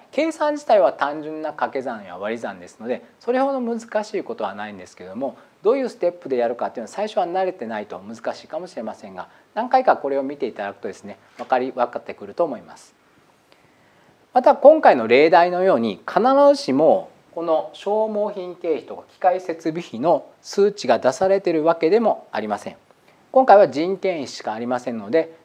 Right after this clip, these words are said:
人件費しか数字がなければ、この人件費だけのコストを考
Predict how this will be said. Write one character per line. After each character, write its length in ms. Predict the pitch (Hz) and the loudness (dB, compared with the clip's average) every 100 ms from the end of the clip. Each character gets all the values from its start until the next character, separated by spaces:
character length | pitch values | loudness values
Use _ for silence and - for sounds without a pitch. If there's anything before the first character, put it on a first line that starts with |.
| _ | _
人 280 | 165 214 220 | -4 -4 -2
件 260 | 220 220 | -2 -2
費 140 | 180 147 | -4 -8
し 80 | - | -4
か 140 | 151 | -4
数 260 | - 180 185 | -2 -2 0
字 100 | 185 | 0
が 100 | 175 | -2
な 140 | 185 | -2
け 120 | 170 | -2
れ 100 | 160 | 0
ば、 120 | 208 | 0
こ 120 | 214 139 | 0 -4
の 140 | 113 | -6
人 220 | 104 151 | -6 -8
件 240 | 151 180 151 | -6 -6 -6
費 160 | 123 | -8
だ 140 | 127 143 | -2 0
け 100 | 247 | 0
の 100 | 254 | -4
コ 160 | - | -4
ス 120 | 156 - | -6 -4
ト 160 | 190 | -6
を 40 | 214 | -2
考 140 | 147 | -4